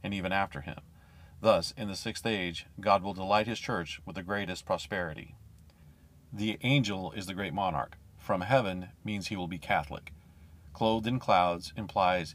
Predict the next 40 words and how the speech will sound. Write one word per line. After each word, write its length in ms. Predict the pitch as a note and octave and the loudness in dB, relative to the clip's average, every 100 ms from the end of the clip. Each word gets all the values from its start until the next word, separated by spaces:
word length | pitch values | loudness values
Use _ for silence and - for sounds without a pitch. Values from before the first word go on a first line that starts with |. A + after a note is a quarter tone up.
| - - | -14 -6
he 160 | A#2+ | -2
will 100 | A2+ | 0
be 120 | A#2 | 0
humble 400 | A#2 A2 F#2+ F2+ | 0 0 -2 -4
and 140 | F#2+ F#2 | -4 0
modest. 440 | F2+ D#2 D2+ - - - - | 2 2 -4 -10 -18 -16 -4
Rainbow, 580 | G2+ C3 - E2 E2 - - - - | 0 2 2 0 0 -6 -16 -18 -6
he 100 | A2+ | -2
will 180 | G2+ | 0
bring 200 | F#2+ G2+ | -2 -4
peace 320 | F2+ B2+ A2 - | -4 -4 -4 -6
to 100 | F#2+ | -8
the 80 | |
world. 380 | G2 G#2 D#2+ D2 - - - | -4 0 0 -2 -10 -20 -12
Sunshine 720 | - B2 C3 - F2+ E2+ E2+ - - - | 0 0 2 0 0 -2 -6 -14 -20 -12
refers 380 | G#2 - G#2 G2 | -10 -4 -2 -2
to 100 | - | -4
his 140 | G2+ F2+ | -6 -4
wisdom. 460 | F#2+ D#2 B1 D2+ - - - - - | -8 -8 -10 -12 -18 -20 -20 -20 -2
Talents 400 | A2 G#2 A#2 - | 2 4 2 -2
and 160 | G#2+ - | -6 2
title, 440 | B2 A2+ F2 F2 - - | 4 4 0 -8 -12 -20
feet, 420 | - - A2+ B2+ - - - - - | -10 -2 -2 -2 -10 -20 -20 -20 -10
refers 360 | G#2 - A2+ G#2+ | -4 2 2 2
to 140 | - | -2
his 120 | G2+ | -2
power 400 | - A#2 G2 F2 | 0 4 6 6
and 200 | - F#2 | 0 -6
zeal. 420 | E2+ G2+ C#2+ - - - - - - - | -6 -6 -6 -8 -14 -20 -20 -18 -18 2
Open 300 | G#2+ G#2+ G#2 | 2 4 0
book, 340 | F#2+ B2 G#2+ - - - | 2 2 2 -6 -20 -2
he 100 | C3 | 2
will 160 | A2 G#2+ | 4 4
rule 260 | G2+ G2 | 2 2
with 100 | G2+ | -2
justice. 640 | - A#2 - - - - - - _ _ - - - - - - | 0 0 -2 -12 -12 -16 -18 -20 _ _ -20 -20 -20 -20 -20 -8
Right 300 | G#2 A2 A#2 - | 4 6 6 2
and 180 | G#2 G2 | -2 2
left 220 | A#2 C#3+ | 2 2
foot, 320 | G2 F#2 | -4 -4